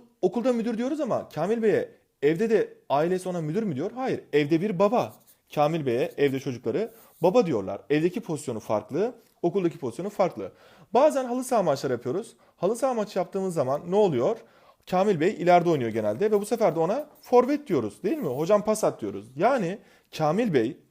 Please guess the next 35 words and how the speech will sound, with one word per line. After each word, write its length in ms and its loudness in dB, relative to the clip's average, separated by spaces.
bazen 440 4
okuldaki 460 -2
pozisyona 400 -6
göre 160 -2
müdür 240 -4
olur, 220 2
bazen 360 2
evde 280 -2
bir 100 -6
forvet, 720 -6
evde 320 2
bir 160 -2
baba 180 2
olur, 220 2
bazen 480 4
de 280 -2
ister 260 0
istemez 380 -4
halı 200 4
sahada 240 0
forvet 360 -2
olur. 140 -14
İşte 300 -2
insanların 560 -2
nasıl 220 -4
hayatta 340 -2
pozisyonları 500 -4
varsa 480 -2
cümlelerin 560 0
de 60 0
yüklemlerine 560 -2
göre 360 -2
bazı 680 0
tanımları 420 -2
var, 180 0